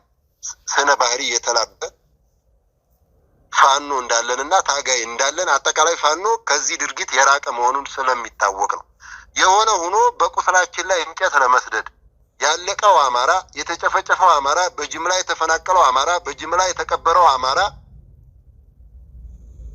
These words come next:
አሁንም ደግሞ ገዳይ ሆዳም አማራ ከብልጽግና ጋር ሆኖ ግፍ ፈጻሚው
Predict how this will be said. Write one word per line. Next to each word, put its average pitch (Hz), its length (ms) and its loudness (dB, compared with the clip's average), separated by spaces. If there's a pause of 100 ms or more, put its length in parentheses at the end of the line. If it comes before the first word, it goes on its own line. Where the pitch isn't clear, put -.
(160)
አሁንም 190 520 2
ደግሞ 175 280 -2 (560)
ገዳይ 156 360 0 (540)
ሆዳም 127 440 4
አማራ 113 320 0 (760)
ከብልጽግና 123 800 2
ጋር 135 180 0
ሆኖ 117 240 -6
ግፍ 156 240 -4
ፈጻሚው 175 560 0